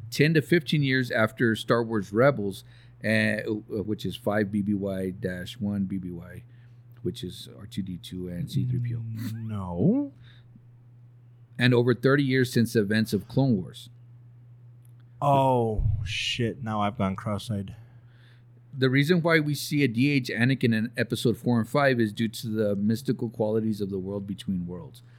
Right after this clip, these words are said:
Speaker 1: And it still takes place at the same time as the rest of Ahsoka series."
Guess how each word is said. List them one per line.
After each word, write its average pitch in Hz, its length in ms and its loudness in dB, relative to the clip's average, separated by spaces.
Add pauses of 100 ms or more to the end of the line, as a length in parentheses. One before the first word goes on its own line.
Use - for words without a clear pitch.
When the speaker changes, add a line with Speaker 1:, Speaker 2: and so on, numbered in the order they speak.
(200)
Speaker 1:
And 113 140 2
it 113 100 0
still 135 240 2
takes 139 280 -2
place 127 280 2
at 117 100 2
the 110 80 -4
same 123 280 2
time 120 320 2 (260)
as 104 140 2
the 110 80 0
rest 139 260 4
of 160 120 6
Ahsoka 113 320 2
series." 98 480 0